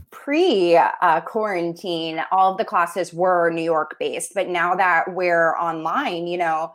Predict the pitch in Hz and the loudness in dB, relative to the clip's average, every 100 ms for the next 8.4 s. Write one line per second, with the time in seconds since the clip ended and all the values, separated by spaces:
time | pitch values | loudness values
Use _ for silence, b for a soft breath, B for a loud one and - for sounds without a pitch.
0 | b b b 180 175 170 175 175 - 175 | b b b -2 0 0 2 0 0 -8
1 | 143 170 185 180 - - - - 175 160 | -6 -4 -4 -8 -16 -18 -10 -4 -4 -2
2 | 160 160 156 160 - 165 156 160 160 147 | -4 -4 -6 -6 -6 -6 -4 -2 -2 -2
3 | 165 160 165 - 170 175 170 170 190 170 | -2 0 0 0 0 2 2 0 0 0
4 | 165 175 170 175 170 165 170 165 170 165 | 2 0 -2 0 -2 -2 -6 -2 0 0
5 | - 170 160 - 180 175 175 170 160 - | 0 0 0 0 0 2 2 2 0 -6
6 | - 190 175 160 160 - 190 175 165 175 | -2 4 4 4 0 -4 0 2 2 -4
7 | 185 170 165 165 160 165 170 165 165 - | -6 -8 -6 -6 -4 -4 -2 -2 -2 -2
8 | 165 160 - | -2 -2 -10